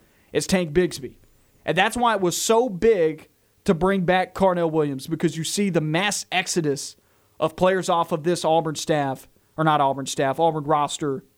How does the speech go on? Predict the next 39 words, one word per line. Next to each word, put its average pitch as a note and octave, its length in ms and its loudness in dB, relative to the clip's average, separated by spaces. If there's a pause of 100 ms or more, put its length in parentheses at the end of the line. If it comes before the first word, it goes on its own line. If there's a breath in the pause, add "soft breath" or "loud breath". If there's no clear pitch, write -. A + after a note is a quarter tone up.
(280)
including F3+ 520 2
in F3 60 -2
the D#3+ 60 -2
running D#3+ 240 -2
back D3+ 200 0
room, D#3 220 0
where E3 80 0
there D#3 140 2
are D3+ 40 -2
now E3+ 200 2
only D#3 240 0
two E3+ 580 2 (260 soft breath)
scholarship E3 680 -2
players. C#3 560 -4 (440)
Of D3+ 120 -2
course, E3+ 220 2
Carnell F3 400 4
Williams E3+ 400 2
recruited E3+ 560 2
Tank F3 260 -2
Bigsby, E3+ 480 0 (440 soft breath)
and D3 200 0
then D#3+ 260 2
I F3+ 120 2
don't G#3 240 -2
think A3 180 0
we've G#3 160 0
seen G3+ 240 2
enough F#3 500 2 (360)
from F3 160 0
Tank F#3 280 0
Bigsby E3 380 2
yet E3 280 0
to F#3 120 2
know D#3+ 460 2 (320)
about E3 340 0
Carnell D#3+ 400 2
Williams' D3 380 0
development. D3 720 -2